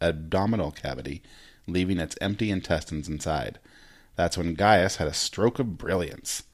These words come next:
He removed the organ, stuffed the casing with minced meat and spices, and cooked it over hot coals. The dish delighted Nero and his guests and started a culinary trend.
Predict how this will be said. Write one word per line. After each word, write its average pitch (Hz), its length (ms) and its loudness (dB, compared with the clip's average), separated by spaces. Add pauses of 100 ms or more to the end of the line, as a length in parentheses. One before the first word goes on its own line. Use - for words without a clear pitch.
(480)
He 98 140 4
removed 104 480 6
the 151 100 4
organ, 80 540 4 (140)
stuffed - 460 6
the 156 120 -2
casing 92 480 4
with 82 160 0
minced 87 380 2
meat 92 340 2
and 104 160 -6
spices, 120 580 0
and 76 240 -6
cooked - 240 0
it 98 80 2
over 87 260 4
hot 95 240 0
coals. - 480 0 (540)
The 90 80 0
dish 98 320 0
delighted 98 480 4
Nero 82 380 2
and 71 120 -4
his 85 200 -6
guests 85 520 2 (300)
and 85 120 -2
started 85 320 2
a 87 60 2
culinary 113 560 2
trend. 82 520 0